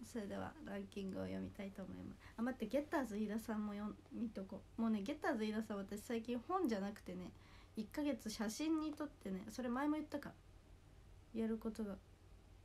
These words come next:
多くなってきた。そう。本を見るより、写真撮っちゃう。もちろん本も持ってますよ。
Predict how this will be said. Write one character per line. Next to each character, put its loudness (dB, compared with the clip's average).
多 2
く 0
な 0
っ -4
て -10
き -12
た。 -14
そ -2
う。 -4
本 0
を -2
見 0
る -2
よ -4
り、 -8
写 -4
真 -6
撮 -8
っ -6
ち -10
ゃ -8
う。 2
も 4
ち 2
ろ 8
ん 6
本 8
も 6
持 4
っ 0
て -4
ま 0
す -6
よ。 -4